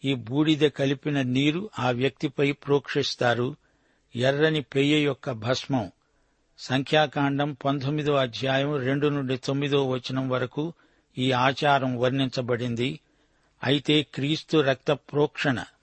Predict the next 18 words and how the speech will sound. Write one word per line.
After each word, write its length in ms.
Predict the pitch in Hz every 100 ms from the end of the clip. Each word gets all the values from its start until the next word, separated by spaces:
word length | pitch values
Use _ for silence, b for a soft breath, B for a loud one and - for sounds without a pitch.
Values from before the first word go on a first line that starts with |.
| 117
మనస్సాక్షిని 880 | 117 139 156 - 143 139 - 139 127
పూర్తిగా 640 | - 151 143 147 131 131
శుద్ధి 420 | 120 135 117 127 120
చేస్తుంది. 600 | 120 - - 113 101 98 _ _ _ _ _ _ _ -
యేసు 360 | 113 151 147 165
రక్తం 540 | 135 127 - 143 151
నిర్జీవ 480 | 127 123 127 156 156
క్రియల 460 | - 139 143 143 147
నుండి 400 | 143 143 160 185 _ _ _ 120
మనల్ని 420 | 127 143 143 135
శుద్ధి 380 | - 139 127 135 135
చేస్తుంది. 600 | 123 - 120 107 104 - _ _ _ _ _ _ 110
మృతమైన 640 | 120 131 160 160 160 151 -
ఆత్మతో 680 | 131 143 - 160 151 151 151 147 143
చేసే 400 | 143 - 143 -
క్రియలన్నీ 680 | 131 139 147 143 143 143 160
నిర్జీవ 540 | 151 131 117 143 143 139
క్రియలే. 640 | - 135 131 123 117